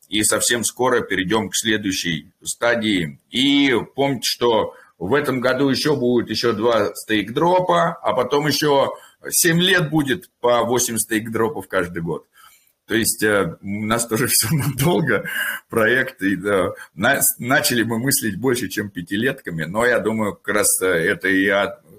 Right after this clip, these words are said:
в этом-то и есть разница между серьёзными проектами и несерьёзными проектами. Когда мы, например,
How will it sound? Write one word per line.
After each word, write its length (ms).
в 80
этом-то 320
и 60
есть 260
разница 460
между 260
серьёзными 540
проектами 580
и 60
несерьёзными 640
проектами. 520
Когда 240
мы, 120
например, 460